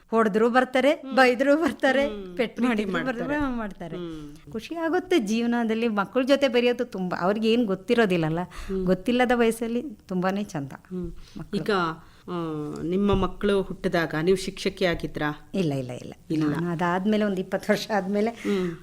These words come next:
Speaker 1: ಹಾಗೇ ಸುಮ್ನೆ
Speaker 2: ಈಗ ಆ ಜೀವನಕ್ಕೂ ಶಿಕ್ಷಕಿ ಆದ್ಮೇಲೆ
Speaker 1: ಹ್ಮ್.
Speaker 2: ಏನು ಒಂದು ಹೊಸತನ ಕಂಡುಕೊಂಡ್ರಿ?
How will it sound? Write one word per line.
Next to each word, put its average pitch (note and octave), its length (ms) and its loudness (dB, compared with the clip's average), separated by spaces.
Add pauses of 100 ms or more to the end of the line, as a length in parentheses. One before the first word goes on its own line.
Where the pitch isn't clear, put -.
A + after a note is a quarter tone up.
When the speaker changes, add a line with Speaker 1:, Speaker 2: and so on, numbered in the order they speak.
(140)
Speaker 1:
ಹಾಗೇ F#3 420 2
ಸುಮ್ನೆ A#3+ 500 -4
Speaker 2:
ಈಗ B3+ 180 -2
ಆ A3 360 4
ಜೀವನಕ್ಕೂ A3+ 680 -2
ಶಿಕ್ಷಕಿ A3+ 1000 -4
ಆದ್ಮೇಲೆ F3+ 720 -2
Speaker 1:
ಹ್ಮ್. F3+ 540 -14 (100)
Speaker 2:
ಏನು D#4+ 360 4
ಒಂದು G#3 540 0
ಹೊಸತನ A3 460 -4
ಕಂಡುಕೊಂಡ್ರಿ? D#3+ 1000 -4